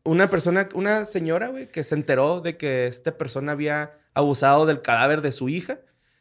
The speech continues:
eh, Neures Kemal se, Ke-, Kemal se llama la señora, güey. Eh, pues, llegó a una estación de policías con un filero, güey, y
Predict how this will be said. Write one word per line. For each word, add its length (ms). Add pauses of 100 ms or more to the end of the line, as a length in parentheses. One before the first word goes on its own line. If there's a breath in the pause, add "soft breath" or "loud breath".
(120)
eh, 160
Neures 400
Kemal 340
se, 220
Ke-, 320
Kemal 340
se 120
llama 200
la 100
señora, 340
güey. 100 (560 soft breath)
Eh, 220
pues, 320
llegó 320
a 80
una 460
estación 380
de 60
policías 640 (180)
con 220
un 100
filero, 420
güey, 120 (680 soft breath)
y 460